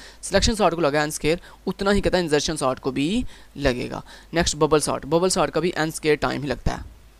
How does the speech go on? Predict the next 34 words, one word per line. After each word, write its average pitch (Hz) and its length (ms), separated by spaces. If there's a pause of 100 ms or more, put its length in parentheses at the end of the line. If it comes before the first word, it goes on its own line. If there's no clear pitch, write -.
(280)
अगर 139 180
आप 139 180
नीचे 143 280
आके 147 320
बबल 139 200
सॉर्ट 143 180
का 151 80
एनालिसिस 139 320
देखें, 151 340 (360)
तो 156 60
बबल 156 220
सॉर्ट 139 260
का - 80
भी 160 100
फाइनल 147 340
एनालिसिस 147 400
कितना 147 260
जी, 196 220 (280)
proportional 156 580
to 202 260 (300)
n 139 160
का 135 100
स्क्वायर। 127 280
तो 139 80
ये 143 100
मैंने 151 140
आपको 143 140
प्रूफ 139 300
भी 156 100
दे 151 240
दिया 135 280 (320)
कि 156 60
जनाब, 151 380
इन 170 180